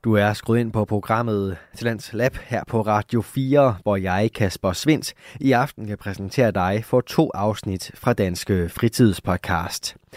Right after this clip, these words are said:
Og her først er det fra Vi Spiller Spillet, en, øh, samtale-podcast med Mathilde Juhl Bak Jensen og Dorte Winther Larsen, som, øh, har kastet sig over reality-programmet Paradise Hotel, og denne gang, der er de faktisk med til finalefesten i København,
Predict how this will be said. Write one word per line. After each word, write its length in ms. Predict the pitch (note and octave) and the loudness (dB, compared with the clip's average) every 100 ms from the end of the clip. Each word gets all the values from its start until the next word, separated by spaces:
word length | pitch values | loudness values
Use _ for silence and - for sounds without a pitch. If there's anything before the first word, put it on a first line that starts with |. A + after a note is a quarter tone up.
| - - - - | -20 -20 -20 -2
Og 240 | B2+ C#3+ A#2+ | 0 0 0
her 180 | C#3 | -2
først 320 | A2 A#2 B2 - | 0 0 0 0
er 160 | G#2 | 0
det 100 | A2 | 0
fra 200 | - F#2 F2+ | -2 -2 0
Vi 100 | A2 | -2
Spiller 320 | - A2 G#2+ | 0 0 0
Spillet, 460 | - C3+ A#2+ F#2+ - | 4 4 4 2 -2
en, 180 | F#2 F#2 | -4 -4
øh, 140 | F2+ | -6
samtale-podcast 1200 | F2 - G#2+ - F#2+ F#2+ G2+ F#2+ - F2+ F#2 - - | -6 -4 -2 0 -2 0 -2 -2 -2 -2 -2 -6 -6
med 220 | F#2+ G#2 | 2 4
Mathilde 480 | A2+ G#2 A#2 A2+ G#2+ A#2 | 4 2 2 4 4 4
Juhl 220 | A2 F2 | 4 2
Bak 240 | - G2+ - | 0 -2 0
Jensen 440 | G#2+ B2 - A2+ G2+ - - - | 0 0 0 -2 -2 -6 -18 -2
og 200 | B2+ C#3+ - | 0 0 -2
Dorte 300 | G#2+ A2+ G#2 | -2 -2 -2
Winther 220 | A2 F#2+ | -4 -4
Larsen, 540 | F#2 G2+ A#2 - A2+ G2 - - - | -2 0 0 -2 -4 -6 -10 -20 -20
som, 260 | - A2+ C3+ | -2 2 4
øh, 160 | B2+ G#2+ | 4 2
har 100 | A2 | 0
kastet 340 | - A2 A2+ | -2 -2 -2
sig 140 | - A2+ | 0 4
over 300 | C3+ G#2 F2 | 4 4 0
reality-programmet 840 | G2 A#2 - G#2 G2 G#2 G2 F2+ | -2 -2 -2 -4 0 0 0 -4
Paradise 520 | G2 G#2+ A2 F2+ F#2 | 0 0 2 -2 -6
Hotel, 340 | G2+ - D3+ - _ _ _ | -4 0 0 0 _ _ _
og 200 | - G#2+ | -2 2
denne 180 | G2+ G#2+ | 2 2
gang, 240 | G2 F2+ | 2 0
der 80 | F#2+ | 0
er 40 | |
de 120 | F2+ F#2 | 0 0
faktisk 400 | F2+ - F#2+ - | 0 -2 -2 2
med 160 | F#2+ | 2
til 240 | - G2 F2 | 2 -4 -4
finalefesten 920 | - F#2 F#2 C3 C#3+ G2+ G2+ - F#2 | -2 0 2 4 2 0 -2 -4 -10
i 20 | |
København, 720 | - G#2+ G2 F2+ C#3+ B2 F2+ | -4 -4 -4 0 0 0 -4